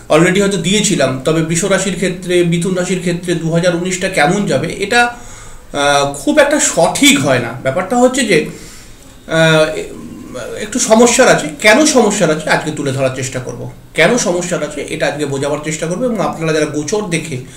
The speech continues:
বিভিন্ন রাশিফলগুলোকে দেখার চেষ্টা করেন, সেগুলো যে কতটা সঠিক, আহ, সেটা আপনাদেরকে অবশ্যই কিছুটা বোঝাবার চেষ্টা করব। তবে একটা কথা মাথায় রাখতেই হবে যে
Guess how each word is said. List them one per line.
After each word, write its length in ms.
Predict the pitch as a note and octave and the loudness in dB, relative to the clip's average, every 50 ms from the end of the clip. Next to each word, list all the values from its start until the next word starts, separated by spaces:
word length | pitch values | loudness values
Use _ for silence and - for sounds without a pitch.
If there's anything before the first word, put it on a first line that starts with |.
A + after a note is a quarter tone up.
| - - - - - - | -18 -18 -20 -20 -8 -2
বিভিন্ন 380 | E3+ E3+ F3 G3+ G#3 G3+ F#3+ E3+ | 0 2 4 4 2 2 2 2
রাশিফলগুলোকে 800 | D3 D3+ E3+ - G3+ F3+ G3 F#3+ F#3 F#3 F#3 F#3 F#3 F3+ F3+ E3 | 2 0 0 -2 -2 -2 0 0 0 0 -2 -2 -2 -2 -2 -2
দেখার 360 | D#3 D3 D3+ D3 - G3+ G3 G3 | 0 0 -2 0 0 -2 -2 -2
চেষ্টা 260 | F#3 E3+ E3+ - E3+ | -4 -4 -2 -2 -2
করেন, 260 | D#3+ C#3+ C3+ C3+ C3 | -2 -2 -4 -4 -4
সেগুলো 380 | C3 - E3+ E3 E3+ F#3+ G3 F#3+ | -4 -4 -4 -4 -2 -2 -2 -2
যে 120 | - G#3 G3 - - - | -2 -4 -4 -6 -10 -8
কতটা 720 | - C#3+ D3 - F#3+ F#3+ F#3+ A3 G#3+ G#3 G#3 - - - - - - - - - - | -8 -6 -6 -4 -4 -2 2 4 4 6 4 4 2 -2 -8 -14 -16 -16 -14 0 0
সঠিক, 480 | E3 E3+ E3+ - B3 G3+ D#3+ - - - - - - - - - - - - - - - - | 2 2 4 4 4 4 4 0 -4 -10 -12 -16 -18 -20 -20 -20 -20 -20 -20 -20 -18 -10 -6
আহ, 420 | C#3 C#3 C#3 C3+ C3+ C3 C3 B2 - - - - - - | -4 -2 0 0 0 0 -2 -4 -6 -10 -16 -18 -16 -6
সেটা 220 | - D#3 D3+ D#3 | -6 -2 -2 0
আপনাদেরকে 380 | C#3+ C3+ - D3 C3 C3 C3 C#3 | -2 -2 -4 -6 -8 -6 -4 -4
অবশ্যই 320 | B2+ A#2+ B2 - - C#3 | -4 -4 -4 -4 -6 -6
কিছুটা 280 | B2 C3 B2 C3+ B2+ B2+ | -8 -8 -8 -6 -6 -4
বোঝাবার 320 | B2 B2 A#2+ B2 A#2+ A#2+ A#2+ | -4 -4 -4 -4 -6 -8 -8
চেষ্টা 240 | - B2 - - - | -10 -12 -10 -10 -12
করব। 280 | - - - - - - - - - - - - - - - - - - - - - - - - - - - - - | -12 -12 -16 -16 -16 -18 -18 -20 -20 -20 -20 -20 -20 -20 -20 -20 -20 -20 -20 -20 -20 -20 -20 -20 -20 -20 -20 -6 0
তবে 420 | - F#3+ F#3+ A3+ F3+ G3 - - - | 2 4 6 6 6 4 2 0 -2
একটা 280 | - - E3+ - - B3+ B3 | -4 -4 -2 2 2 2 2
কথা 540 | B3 A#3 A#3 A#3+ B3 A#3+ A#3+ A3+ A#3 - - | 2 0 2 4 6 6 6 4 2 -4 -6
মাথায় 340 | - C#3 C3+ C3 - F#3+ F#3+ | -4 -4 -2 0 2 2 2
রাখতেই 380 | D3+ B2+ D3+ - - A3+ A3+ A3 | 2 2 0 -2 -4 -2 -2 -2
হবে 320 | E3 C3+ B2 B2 C3 - - - - - - - - - - | -2 -4 -4 -6 -6 -8 -10 -14 -18 -20 -20 -20 -20 -14 -10
যে 360 | C3 B2+ B2+ E3+ D3 A#2+ - | -4 0 2 2 4 2 0